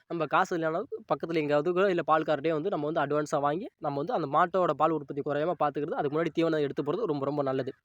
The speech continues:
இது ஒண்ணு. அது இல்லாம வந்து சில பேர் என்ன பண்றாங்க அப்படின்னா, ஒரு கட்டு புல்லா இருக்கட்டும்பா, வைக்கலா, ஒரு கட்டு வைக்கலா இருக்கட்டும், போட்டுக்கிட்டே இருக்காங்க. ஏன்டா போடுறீங்க?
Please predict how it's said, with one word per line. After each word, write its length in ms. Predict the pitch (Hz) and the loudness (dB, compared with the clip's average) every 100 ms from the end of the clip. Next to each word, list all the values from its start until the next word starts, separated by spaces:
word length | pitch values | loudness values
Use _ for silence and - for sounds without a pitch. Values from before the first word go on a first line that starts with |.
| - | -10
இது 200 | 165 165 | -4 -4
ஒண்ணு. 220 | 135 127 - _ _ _ | -4 -10 -16 _ _ _
அது 120 | 175 226 | -6 -6
இல்லாம 260 | 240 208 | -6 -6
வந்து 180 | 156 135 233 | -8 -10 -8
சில 160 | - 165 | -2 2
பேர் 200 | 202 190 | 4 6
என்ன 100 | 165 | 4
பண்றாங்க 320 | 156 139 131 | 4 0 0
அப்படின்னா, 240 | 120 147 151 | -2 -6 -2
ஒரு 180 | 135 175 | 2 4
கட்டு 220 | 175 151 143 | 2 0 -2
புல்லா 200 | 151 165 | 2 2
இருக்கட்டும்பா, 400 | 143 139 127 123 _ _ | 2 -4 -4 -8 _ _
வைக்கலா, 380 | 147 139 170 170 | -6 -4 2 4
ஒரு 140 | 147 147 | 4 2
கட்டு 180 | 151 131 | -2 -4
வைக்கலா 260 | 131 160 | 0 4
இருக்கட்டும், 320 | 151 135 139 - _ _ _ _ | 4 0 -8 -12 _ _ _ _
போட்டுக்கிட்டே 520 | 202 220 - 170 156 220 | 0 2 2 0 0 -2
இருக்காங்க. 300 | 175 156 143 - | -2 -4 -6 -4
ஏன்டா 280 | 156 175 180 | 0 4 6
போடுறீங்க? 400 | 147 156 147 135 | 6 4 2 2